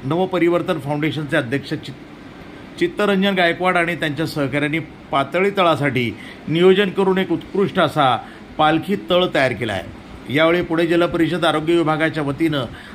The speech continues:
प्राथमिक आरोग्य केंद्र लोणी काळभोर आणि पूर्व हवेली डॉक्टर असोसिएशनच्या वतीनं वारकऱ्यांच्या आरोग्याची तपासणी करून औषधं देण्यात आले. कवडीपाट टोलनाका इथं पालखी येताच कदम वाक वस्ती ग्रामपंचायतीच्या वतीनं स्वागत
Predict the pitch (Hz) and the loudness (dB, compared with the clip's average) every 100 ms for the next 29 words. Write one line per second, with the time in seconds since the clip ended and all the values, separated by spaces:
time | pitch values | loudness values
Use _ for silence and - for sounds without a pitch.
0 | - 151 156 160 202 196 185 185 185 180 | -4 0 2 2 -2 2 0 2 0 0
1 | 175 180 180 160 160 185 160 156 143 175 | -2 2 4 4 2 0 2 2 2 0
2 | 185 - 151 156 151 175 180 156 151 165 | 0 -2 -2 -2 -2 0 2 2 2 2
3 | 160 151 - - 135 139 160 160 165 135 | 2 -2 -2 -6 -4 -4 -4 -2 -2 -2
4 | 156 156 143 135 160 143 117 - - - | -2 0 0 2 2 2 0 -4 -16 -16
5 | - 143 160 165 165 165 165 160 151 147 | -2 2 2 2 0 0 2 2 2 0
6 | 147 147 151 143 147 - 196 190 160 135 | -2 -2 -6 -2 -2 -2 -4 0 2 2
7 | 123 - - - 131 139 151 143 165 147 | 0 -6 -14 -6 0 0 0 0 2 2
8 | 123 123 110 92 - - - - - - | 0 0 -2 -4 -8 -14 -18 -18 -18 -18
9 | - 160 180 214 214 202 202 - 185 180 | -8 2 4 4 2 2 2 2 0 0
10 | 175 180 170 180 170 151 143 170 165 165 | 0 2 2 0 2 0 0 0 2 0
11 | 151 151 147 165 160 151 147 143 - 156 | 0 -4 -2 0 2 0 0 -4 -2 -2
12 | 143 143 156 151 151 143 143 147 127 123 | 0 0 -2 -4 -2 -2 -2 -2 -4 -4
13 | 151 160 - 127 120 | -6 -6 -6 -4 -4